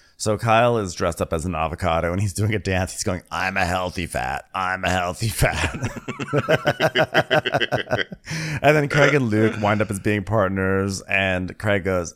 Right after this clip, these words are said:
"Yeah, Luke and I know each other real well. He kicked me out of his house on the fourth of July for lighting fireworks." So now we get the backstory about why Craig does not feel like he and Luke are a great personality match.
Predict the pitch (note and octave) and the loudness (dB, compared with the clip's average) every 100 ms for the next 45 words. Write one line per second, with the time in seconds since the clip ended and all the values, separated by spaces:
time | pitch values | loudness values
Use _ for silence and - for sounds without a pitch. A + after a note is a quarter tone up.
0 | _ F2+ E2+ D#2 D2 D#2+ E2+ A#2 A2+ F2 | _ -2 0 0 -2 -4 -2 0 0 -2
1 | D2+ D#2+ D#2 D2 C2+ C2+ D2+ D2 C2 G1+ | -2 -4 -4 -6 -4 -6 -4 -4 -6 -6
2 | G1+ - D2+ E2+ A2 G2+ E2 D#2+ D#2+ D2 | -8 -8 -8 -4 -2 -2 -2 0 0 -4
3 | C#2 D2+ C2+ C#2 C#2 A#1 A1+ D#2 C#2+ D#2 | -4 -2 -2 -2 -4 -8 -6 -4 -4 -6
4 | C2+ B1+ G1+ A#1 - D2 A#1+ C2 B1+ - | -10 -6 -4 -6 -6 -6 -4 -6 -8 -6
5 | B1+ A1+ C#2 B1 G1+ - - - - G2+ | -4 -4 -4 -6 -10 -10 -10 -4 -4 2
6 | A2 D3 C#3 B2+ A2+ G2+ G2+ - G#2 E2+ | 2 2 2 -2 0 0 0 0 -2 0
7 | E2 E2 E2 G2+ G2+ G2+ - B2 A2 F#2+ | 0 0 2 2 2 0 -2 2 2 2
8 | F#2 G#2 G2 G#2+ G#2+ G#2+ F#2 - A2+ A2+ | 0 -2 0 0 0 -2 -2 -4 0 0
9 | G2+ A2+ F#2+ E2+ - - - - F#2+ F#2 | 0 0 -2 -4 -10 -20 -4 0 0 -2
10 | D#2 - E2+ - D2 C2+ E2 B1 G1+ - | -4 -4 -4 -2 -2 -2 -4 -8 -8 -6
11 | - - | -6 -6